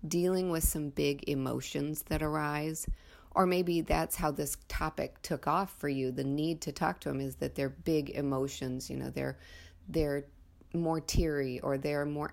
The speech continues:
angry, or they're more frustrated currently. And so you're trying to come at it and have this conversation. Um, the, that situation is when you need to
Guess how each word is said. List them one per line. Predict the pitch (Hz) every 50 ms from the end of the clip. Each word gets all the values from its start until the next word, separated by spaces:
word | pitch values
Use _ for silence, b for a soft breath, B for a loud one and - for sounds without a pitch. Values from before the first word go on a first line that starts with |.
| - -
angry, | 170 175 170 170 156 139 143 139 139 139 - -
or | 143 143
they're | 143 151 151
more | 156 160 160 160 -
frustrated | - - - - 160 175 - - - - 143 139 135 139 135 - -
currently. | - - 131 131 131 - - 120 - 127 127 B B B B B B B B -
And | 139 151 143
so | - 147
you're | 143 143 147
trying | 143 - 175 143 139 139 139
to | - 147
come | - - - 165 143 139
at | 139 135 131
it | 135 - -
and | 143 139
have | 147 - 131 131
this | 143 139 - -
conversation. | - 147 143 - 131 135 139 - - 143 139 139 - - - - 139 B B B B B B B B B B -
Um, | 185 175 165 165 156 - - - - 151 160 - - - - -
the, | 180 185 185 - - - - - - - - - - - - 170
that | 175 190 202 220 233 247 - - - -
situation | - - 175 170 - 160 156 147 143 139 135 - - 139 139 131 135 139 139 - - - - - - -
is | 165 156 139 147
when | 147 156 151 143 143 147
you | 147 151 156 165
need | 170 160 151 147 143 139 -
to | - - 143 135 135 135 135